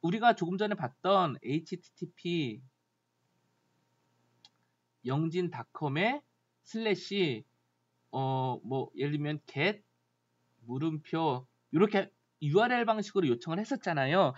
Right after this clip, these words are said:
이러한 방식으로 유알엘 창에다가 필요한 데이터를 요청을 담아서 보내는 것이 get 방식이 되겠습니다. 반대로 포스트 방식이 있는데요.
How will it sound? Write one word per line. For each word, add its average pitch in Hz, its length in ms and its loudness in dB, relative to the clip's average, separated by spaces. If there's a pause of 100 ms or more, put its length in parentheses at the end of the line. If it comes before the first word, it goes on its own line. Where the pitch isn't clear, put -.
(220)
이러한 226 320 10
방식으로 214 500 6
유알엘 214 380 4
창에다가 196 440 0
필요한 240 340 2
데이터를 180 600 2 (340)
요청을 226 640 -2
담아서 196 380 0
보내는 151 300 -2
것이 220 280 -4 (200)
get 196 240 4
방식이 131 400 -6
되겠습니다. 110 640 -12 (500)
반대로 202 720 4 (1900)
포스트 311 380 6
방식이 247 380 4
있는데요. 139 580 4